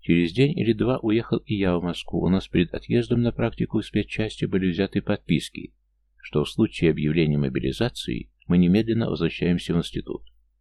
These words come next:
Так что нападение немцев было не столь уж внезапным, как об этом после говорил Сталин,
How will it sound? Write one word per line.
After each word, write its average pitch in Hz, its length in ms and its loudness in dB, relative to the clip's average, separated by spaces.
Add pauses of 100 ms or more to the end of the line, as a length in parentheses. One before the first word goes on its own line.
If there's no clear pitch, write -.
(580)
Так 85 160 0
что - 140 0
нападение 78 480 2
немцев 92 440 2
было 82 160 4
не 78 160 4
столь 117 340 2
уж - 200 -8 (360)
внезапным, 107 680 0
как - 220 -4
об 71 100 -2
этом - 240 -4
после - 300 -4
говорил 64 260 -2
Сталин, 107 500 -2